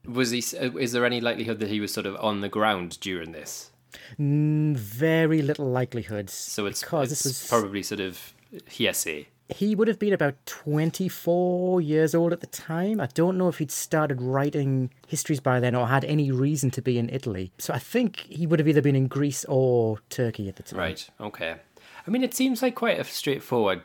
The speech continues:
Speaker 1: story. It's not sort of like,
Speaker 2: Hmm.
Speaker 1: there's not some kind of grand sting in the tail here, or it's not, like, massively weird like Bill Boakes. There's, there's no
Speaker 2: <laughs>
Speaker 1: kind of, like,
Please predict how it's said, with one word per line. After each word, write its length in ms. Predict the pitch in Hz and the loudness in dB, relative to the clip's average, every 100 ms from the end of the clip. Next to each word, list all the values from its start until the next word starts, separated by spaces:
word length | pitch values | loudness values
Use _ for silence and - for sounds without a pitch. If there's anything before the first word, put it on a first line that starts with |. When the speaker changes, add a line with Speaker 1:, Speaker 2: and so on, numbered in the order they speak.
| - | -10
Speaker 1:
story. 600 | - - 143 185 78 71 | -6 2 2 2 -2 -6
It's 220 | - 110 143 | -6 -2 0
not 220 | 165 180 | 0 0
sort 200 | - 135 | -2 0
of 100 | 117 | 0
like, 220 | 117 104 147 | 2 2 0
Speaker 2:
Hmm. 160 | 120 95 | -6 -6
Speaker 1:
there's 200 | 117 107 | -4 -2
not 160 | 135 - | 0 0
some 120 | 123 | -4
kind 220 | - 120 | -2 0
of 140 | 98 - | 0 0
grand 560 | 107 104 101 92 - - | 2 4 4 0 -8 -12
sting 400 | - - - 110 | -8 -4 0 2
in 80 | 107 | 2
the 80 | 101 | 0
tail 320 | - 117 107 | 0 2 2
here, 400 | 98 87 85 95 | 2 2 2 0
or 180 | 110 98 | 2 0
it's 140 | 95 | 0
not, 200 | 127 110 | 0 0
like, 380 | 107 95 - - - | 2 0 -2 -16 -10
massively 720 | 131 117 110 - 107 104 101 | 0 2 2 0 -2 -2 -2
weird 400 | 98 110 95 92 | 2 4 4 2
like 220 | 95 - | -2 0
Bill 200 | 107 101 | 0 2
Boakes. 600 | 95 104 98 - - - - | 2 2 2 -2 -4 -6 -10
There's, 260 | 151 120 117 | -4 -4 -2
there's 420 | - 127 123 117 | 0 4 4 6
no 200 | 131 127 | 6 6
Speaker 2:
<laughs> 120 | 120 | 4
Speaker 1:
kind 160 | 123 117 | 2 2
of, 120 | 104 | 0
like, 420 | 107 101 95 - | 2 2 0 -8